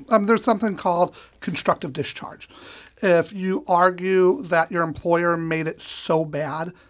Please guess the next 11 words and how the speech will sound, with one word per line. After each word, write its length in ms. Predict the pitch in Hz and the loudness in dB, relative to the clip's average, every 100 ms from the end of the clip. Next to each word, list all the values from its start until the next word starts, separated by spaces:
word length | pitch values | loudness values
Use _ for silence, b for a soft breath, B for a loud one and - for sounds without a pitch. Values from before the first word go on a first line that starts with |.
| - | -8
that 100 | 196 | 0
you 80 | 175 | 0
had 140 | 160 | 0
no 160 | 156 156 | 0 -2
choice 340 | - 160 147 | -4 -6 -6
but 540 | - 135 - - 135 _ _ _ | -10 -16 -8 -6 -6 _ _ _
to 120 | - 170 | -10 -8
leave. 400 | 151 151 - - B B B - | -8 -8 -14 -20 B B B -2
Um, 440 | 156 147 147 151 _ _ - | 2 2 0 -6 _ _ -6
classic 460 | - 180 - 185 | 0 0 0 -8
example 680 | - 147 175 165 - 165 160 | -10 -6 -4 -4 -2 -2 -2